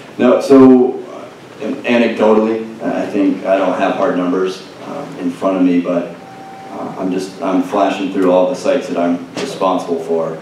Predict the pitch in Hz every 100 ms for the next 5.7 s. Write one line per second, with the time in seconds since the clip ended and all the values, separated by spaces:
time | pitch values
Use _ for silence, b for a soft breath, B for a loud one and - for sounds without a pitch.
0 | - - - - - - - - - -
1 | - - - 90 90 90 85 - 92 95
2 | 92 85 85 - - - - - - -
3 | 90 87 - 90 85 87 90 87 90 90
4 | 101 98 87 202 - - - 82 82 -
5 | - - 165 160 - - -